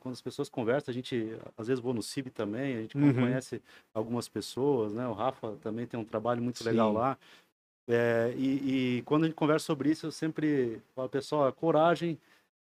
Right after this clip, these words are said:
Speaker 1: é, aprenda a resolver problemas, não sofra com ele."
Speaker 2: Uhum.
Speaker 1: É, o professor Cortella fala, "Ou senta e chora ou levanta e enfrenta", né?
Speaker 2: <laughs>
Speaker 1: Fique no segundo.
Speaker 2: Com
Speaker 1: Pense dessa
Speaker 2: certeza.
Speaker 1: forma e fique no segundo,
Speaker 2: É que
Speaker 1: né?
Speaker 2: sentar e chorar não vai levar a lugar
Speaker 1: Não
Speaker 2: nenhum,
Speaker 1: vai
Speaker 2: né? Não
Speaker 1: levar a
Speaker 2: adianta.
Speaker 1: lugar nenhum,
Speaker 2: É.
Speaker 1: né? Então, então acho que, que, que é bacana ter essa,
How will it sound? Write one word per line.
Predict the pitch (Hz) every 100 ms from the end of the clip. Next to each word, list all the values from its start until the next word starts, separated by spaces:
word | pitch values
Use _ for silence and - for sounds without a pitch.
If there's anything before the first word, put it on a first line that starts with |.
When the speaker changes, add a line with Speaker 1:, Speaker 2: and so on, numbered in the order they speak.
| _
Speaker 1:
é, | 120 123 120 120 131
aprenda | 135 147 180 180
a | 147
resolver | 143 139 147
problemas, | 147 143 170 160
não | 190
sofra | - 180 - 117
com | 120
ele." | 101 -
Speaker 2:
Uhum. | 120 156 180 175
Speaker 1:
É, | 120 143 - _ _
o |
professor | 123 117 131
Cortella | 127 113 131 127
fala, | - 131 127
"Ou | 131
senta | - 147 139
e | 127
chora | - 131 151
ou |
levanta | 151 147 147 151
e |
enfrenta", | 139 135 120 -
né? | 131 151 139
Speaker 2:
<laughs> | 175 180
Speaker 1:
Fique | 196
no | 196 196
segundo. | 185 160 185 123 104
Speaker 2:
Com | 156 - 156 - -
Speaker 1:
Pense | 160 180 139
dessa | 170
Speaker 2:
certeza. | - 113 143
Speaker 1:
forma | 165 185
e |
fique | 160 180 175
no | 170
segundo, | 185 151 151
Speaker 2:
É | 123
que |
Speaker 1:
né? | 120 143
Speaker 2:
sentar | 151
e | 139
chorar | 147 151
não | 151
vai | 151
levar | 147 151
a |
lugar | 156 151 151
Speaker 1:
Não |
Speaker 2:
nenhum, | 135 180
Speaker 1:
vai | 180
Speaker 2:
né? | 180
Não |
Speaker 1:
levar | 151
a | 139
Speaker 2:
adianta. | 143 147
Speaker 1:
lugar | 165 165
nenhum, | 156 120
Speaker 2:
É. | 120 120
Speaker 1:
né? | 147 131 123
Então, | 120 139 151 147 127
então | 127 143
acho | 143
que, | 151 131
que, | - 131 123
que | 139
é |
bacana | 139 135 - 139 156 139 117
ter | - 135
essa, | - 127 110 110